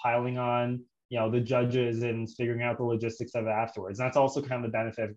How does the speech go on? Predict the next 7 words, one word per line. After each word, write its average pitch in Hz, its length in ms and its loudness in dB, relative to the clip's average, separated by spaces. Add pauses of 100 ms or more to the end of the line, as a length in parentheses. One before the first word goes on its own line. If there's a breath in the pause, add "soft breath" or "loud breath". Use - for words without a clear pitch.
(220)
this 131 180 -2
secret 123 280 -2
location 117 500 -4
idea, 135 340 2
right? 117 340 2 (420)
Is 120 180 2
that 120 420 8